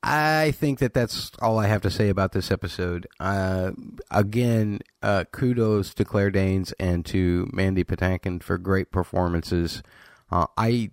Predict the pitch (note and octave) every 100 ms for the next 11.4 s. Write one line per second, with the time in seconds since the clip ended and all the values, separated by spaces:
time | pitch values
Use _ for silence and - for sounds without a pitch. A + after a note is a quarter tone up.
0 | F#2 A2 A#2 A2+ G#2 A2 A2 A2 A2+ A#2
1 | - A2 G#2+ G2 G#2 - G#2 G2+ G2 -
2 | A#2 A2+ G#2 - _ _ - - _ G#2+
3 | - A2 A2 G#2 A2 G2+ A2 A2 G#2+ G#2+
4 | G2+ A2 G#2+ G#2+ G#2 B2 D#3 C3 F2 D#2
5 | G2+ G#2 _ _ _ _ _ - C3 G2
6 | F#2+ F#2 - - F#2 F2+ F2+ F2+ - F2+
7 | - A2+ A#2+ A#2+ A2 G2 G2 - - -
8 | _ _ _ _ - F#2 F#2 F#2+ G2 G#2
9 | G#2 - G#2 G2+ F#2+ F2+ - - F#2 G2
10 | - A#2 A2 G#2 F#2+ - - - B2+ G2
11 | F2+ G#2+ -